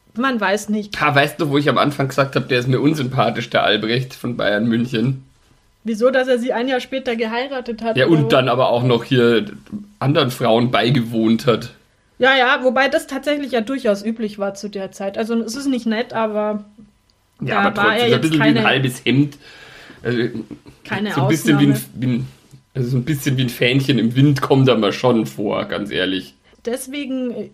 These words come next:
Speaker 1: ist er mir persönlich sehr unsympathisch, weil er wohl maßgeblich daran beteiligt war, an den Judenvertreibungen, die dann in diesen Landstrichen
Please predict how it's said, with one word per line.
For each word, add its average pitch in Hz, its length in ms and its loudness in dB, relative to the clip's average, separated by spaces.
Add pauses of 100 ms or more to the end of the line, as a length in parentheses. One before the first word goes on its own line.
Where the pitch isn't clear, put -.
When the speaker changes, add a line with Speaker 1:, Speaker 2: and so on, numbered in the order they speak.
(120)
Speaker 1:
ist 240 160 -8
er 226 80 -2
mir 233 240 0 (240)
persönlich 294 500 -6
sehr 254 180 -4
unsympathisch, 247 960 -6
weil 214 580 -4 (680)
er 208 440 -2 (100)
wohl 202 580 -2 (300)
maßgeblich 240 880 -4
daran 214 360 -6
beteiligt 208 680 -8
war, 214 400 -4
an 220 120 -2
den 208 120 0
Judenvertreibungen, 202 1040 -4
die 208 160 -6
dann 202 320 -4
in 196 360 -6 (800)
diesen 214 300 0
Landstrichen 226 800 -4